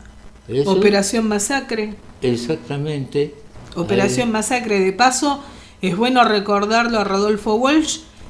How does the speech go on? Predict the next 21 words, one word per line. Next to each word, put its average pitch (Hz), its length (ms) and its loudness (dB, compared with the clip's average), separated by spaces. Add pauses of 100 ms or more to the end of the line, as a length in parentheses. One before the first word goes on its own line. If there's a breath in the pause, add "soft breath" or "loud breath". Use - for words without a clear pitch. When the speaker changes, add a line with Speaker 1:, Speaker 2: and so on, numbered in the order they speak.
Speaker 2:
y 185 200 2
es 202 140 4
bueno 233 280 4
volver 202 420 4
a 233 100 6
recomendar 202 760 0
que 190 100 0
se 180 160 -4
lea 208 200 0
Operación 175 480 -6
Masacre, 175 480 -8
¿no? 151 60 -12
Speaker 1:
Claro, 127 480 -4
y, 113 720 -4
y 110 220 -6
cómo 143 240 4
lo 127 140 0
fusilan 123 640 -2
al 113 120 -6
general 120 560 -4
Valle. 127 400 -6